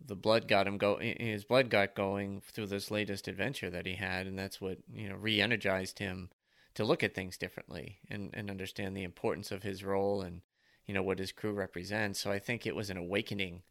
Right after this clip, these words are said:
uh, episode. And so, yeah, where he goes from here, I mean, if you, if you go down that trope where, well, it's not that exciting anymore and he wants to get promoted into something that's, um, maybe a little bit more challenging or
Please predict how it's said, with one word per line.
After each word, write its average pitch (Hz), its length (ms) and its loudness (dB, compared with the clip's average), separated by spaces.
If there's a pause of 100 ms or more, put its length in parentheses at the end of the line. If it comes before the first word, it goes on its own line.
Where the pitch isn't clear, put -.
(120)
uh, 98 180 -6
episode. - 580 -4 (120)
And 95 440 -6 (640)
so, 101 300 4
yeah, 113 160 6
where 107 200 4
he 107 60 6
goes 110 260 2
from 95 160 -2
here, 127 320 4
I 110 40 4
mean, 107 180 2
if 107 180 0
you, 104 160 0
if 85 160 -4
you 107 80 -2
go 113 160 4
down 107 200 6
that 95 180 2
trope - 400 4 (420)
where, 107 560 6 (100)
well, 131 300 4
it's 113 140 0
not 120 160 2
that 110 160 6
exciting 117 440 4
anymore 104 440 2
and 101 120 0
he 104 120 -4
wants 98 300 -4
to 110 80 -2
get 101 180 -2
promoted 101 400 0
into 98 240 -4
something 98 560 -4
that's, 90 320 -6 (600)
um, 92 420 -2 (100)
maybe 101 200 4
a 98 60 6
little 101 220 2
bit 101 160 -2
more 98 180 -4
challenging 113 800 2
or 104 540 0